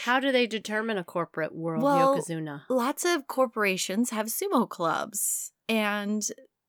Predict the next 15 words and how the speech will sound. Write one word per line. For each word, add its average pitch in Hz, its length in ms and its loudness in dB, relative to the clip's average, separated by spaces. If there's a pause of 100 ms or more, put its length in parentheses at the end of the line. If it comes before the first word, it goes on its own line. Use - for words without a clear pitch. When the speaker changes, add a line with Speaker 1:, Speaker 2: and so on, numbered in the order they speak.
(160)
Speaker 2:
they 202 320 2
have 233 600 2 (160)
people 233 460 2
who 233 260 2
wrestle, 240 640 0
and 240 180 2
then 247 220 4 (100)
all 190 260 2
of 226 40 -4
the 254 80 0
corporations 277 840 2 (140)
wrestle 175 460 2
each 165 200 -2
other's 165 440 0
wrestlers. 156 720 -4